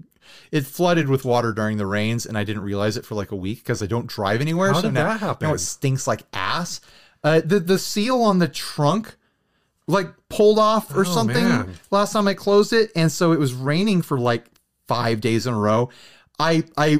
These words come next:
Speaker 1: went to go load stuff in the back of my trunk, and I'm like, "Oh, it's wet back here."
Speaker 2: That sucks.
Speaker 1: And I'm, like, touching it, and I, like, I lift up the lid to look at where the spare is.
Speaker 2: Yeah.
Speaker 1: I'm like, "Oh my God, my spare's underwater."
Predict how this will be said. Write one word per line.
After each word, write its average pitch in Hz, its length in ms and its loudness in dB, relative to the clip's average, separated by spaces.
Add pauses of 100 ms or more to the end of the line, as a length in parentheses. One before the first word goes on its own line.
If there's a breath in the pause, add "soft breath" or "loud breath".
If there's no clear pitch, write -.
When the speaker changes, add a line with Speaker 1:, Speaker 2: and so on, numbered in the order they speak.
Speaker 1:
went 165 220 2
to 196 80 -2
go 170 180 4
load 139 320 4
stuff 151 240 -4
in 147 60 0
the 127 80 0
back 123 280 0
of - 20 -2
my 127 160 0
trunk, 156 380 0 (360 soft breath)
and 147 100 2
I'm 147 60 6
like, 143 200 2
"Oh, 151 180 0
it's - 220 -10 (220)
wet 131 300 -2
back 104 280 -2
here." 82 380 -8
Speaker 2:
That 117 220 -12
sucks. 123 540 -6
Speaker 1:
And 147 160 4
I'm, 139 160 2
like, 135 140 0
touching 170 420 0
it, 220 300 0
and 156 180 2
I, 151 100 4
like, 143 320 2
I 131 120 4
lift 135 420 0
up 160 260 2 (120)
the 127 180 -2
lid 131 420 0 (120)
to 143 120 2
look 131 280 0
at 123 160 0
where 120 280 2
the 113 240 0
spare 123 460 0
is. 202 280 2
Speaker 2:
Yeah. 127 240 -2 (280 soft breath)
Speaker 1:
I'm 139 60 -2
like, 135 200 0
"Oh 117 120 -2
my 107 160 0
God, 98 240 -2
my 92 100 -4
spare's 95 460 -2
underwater." 85 680 -4